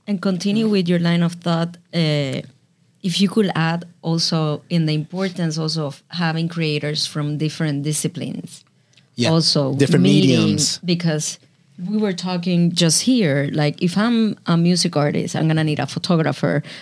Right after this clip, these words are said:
Speaker 1: I'm gonna need a music video, I'm probably gonna have to do a podcast to do the release of my album. So for any type of production, there's so many team members that you need.
Speaker 2: Mm-hmm.
Speaker 1: And, uh, it's great also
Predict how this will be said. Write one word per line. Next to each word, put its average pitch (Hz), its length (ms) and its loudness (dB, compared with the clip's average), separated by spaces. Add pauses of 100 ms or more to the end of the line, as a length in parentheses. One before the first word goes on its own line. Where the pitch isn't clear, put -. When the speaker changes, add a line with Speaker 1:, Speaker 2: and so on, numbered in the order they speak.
Speaker 1:
I'm - 80 0
gonna 156 200 2
need 151 120 2
a 143 80 0
music 165 400 2
video, 143 500 2 (240)
I'm 160 120 0
probably 185 280 4
gonna 156 140 0
have 151 180 -2
to 160 100 0
do 147 120 -2
a 117 60 -4
podcast - 600 -4
to - 140 -6
do 143 160 -8
the 143 200 -4
release 170 460 0
of 135 120 -4
my 143 140 -2
album. 147 440 -2
So 156 520 0 (680)
for 208 400 2
any 233 260 2
type 226 300 -2
of 208 100 0
production, 170 800 0
there's 170 180 2
so 190 440 2
many 185 720 2 (720)
team 196 240 2
members 165 420 0
that 147 140 0
you 139 140 0
need. 180 320 2
Speaker 2:
Mm-hmm. 95 260 -10 (640)
Speaker 1:
And, 151 480 0
uh, 139 400 0 (500)
it's 175 180 -2
great 196 340 0
also 160 640 0